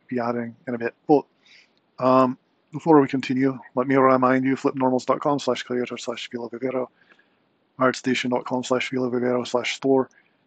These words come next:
and Vila Vi-, Vila Vivero dot gumroad dot com. These are three places you can go to if you want to get the full tutorials or support my work in any other way.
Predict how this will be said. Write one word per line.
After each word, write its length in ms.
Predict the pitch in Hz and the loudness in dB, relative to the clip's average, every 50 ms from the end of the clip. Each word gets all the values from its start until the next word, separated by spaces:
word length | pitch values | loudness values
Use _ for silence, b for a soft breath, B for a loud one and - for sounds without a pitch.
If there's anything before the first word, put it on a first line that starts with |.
| _ - | _ -2
and 240 | 135 131 127 120 120 - - - | -2 -2 0 -2 -4 -8 -8 -4
Vila 240 | - 147 143 143 135 | 2 4 6 6 6
Vi-, 520 | 127 135 135 131 131 131 127 127 127 123 120 - - | 6 6 6 6 4 4 4 4 4 2 0 -2 -2
Vila 220 | - 135 139 139 | 2 6 6 6
Vivero 420 | 123 127 123 117 135 135 131 131 127 | 6 4 2 4 4 6 6 6 4
dot 200 | 123 127 - - | 4 2 -2 -2
gumroad 340 | 135 135 127 127 127 127 123 | -2 -2 0 2 2 2 2
dot 160 | 127 120 - | 0 -2 -4
com. 280 | - - 127 120 117 | -4 -4 -4 -4 -4
These 200 | 120 120 120 113 | -4 -6 -6 -8
are 20 | 110 | -10
three 200 | - - 120 117 | -12 -12 -12 -8
places 360 | - 120 117 113 - - 113 | -6 -6 -6 -6 -10 -14 -18
you 60 | 117 | -16
can 100 | - 127 | -14 -10
go 160 | 120 120 120 | -8 -8 -8
to 140 | 120 - 123 | -8 -6 -8
if 120 | 117 - - | -10 -10 -12
you 80 | 120 | -12
want 200 | 120 117 120 - | -10 -10 -10 -8
to 160 | - 120 110 - B B B B B B B B B B | -8 -8 -8 -8 B B B B B B B B B B
get 160 | - 135 127 | 2 2 2
the 80 | - 151 | 0 -2
full 200 | - - 131 127 | -4 0 0 0
tutorials 680 | - - - - 135 127 120 120 120 120 123 117 - | 0 -2 -6 -2 -2 0 0 0 0 -2 -2 -2 -4
or 240 | 120 113 110 - - - - | -6 -6 -8 -8 -10 -12 -12
support 340 | - - - - 143 135 | -12 -8 -2 -2 -2 0
my 100 | 135 127 | 0 -2
work 300 | 127 123 127 123 123 - | 0 0 0 0 -2 -4
in 80 | 135 127 | -4 -4
any 120 | 127 123 | -2 0
other 200 | 127 123 123 127 | 0 0 0 0
way. 300 | 123 123 123 123 120 117 | 0 0 0 -2 -2 -4